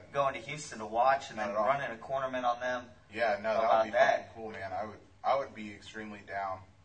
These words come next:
Speaker 2: to do
Speaker 1: Yeah.
Speaker 2: something like that.
Speaker 1: That's awesome. We always wanna help, you know, our local guys. And, you know, like I said, our region's from Wharton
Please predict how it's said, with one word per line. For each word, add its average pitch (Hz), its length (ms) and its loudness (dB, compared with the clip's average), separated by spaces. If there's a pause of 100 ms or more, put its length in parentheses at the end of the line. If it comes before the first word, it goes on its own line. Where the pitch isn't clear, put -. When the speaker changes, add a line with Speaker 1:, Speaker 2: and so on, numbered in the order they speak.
(120)
Speaker 2:
to 92 80 -20
do 120 60 -8
Speaker 1:
Yeah. 131 160 6
Speaker 2:
something - 180 -8
like 87 160 -14
that. 92 200 -8
Speaker 1:
That's 123 200 0
awesome. 135 340 2
We 135 100 -2
always 147 300 6
wanna 135 220 -6
help, 127 320 -2 (240)
you 117 80 -12
know, 120 320 -4
our 117 180 2
local 123 420 -8
guys. 127 380 4
And, 113 120 -12 (420)
you 117 100 -12
know, 117 140 -2
like 120 220 0
I 123 80 2
said, 139 220 -4
our 113 140 4
region's 139 480 -10
from 127 380 0
Wharton 127 520 -6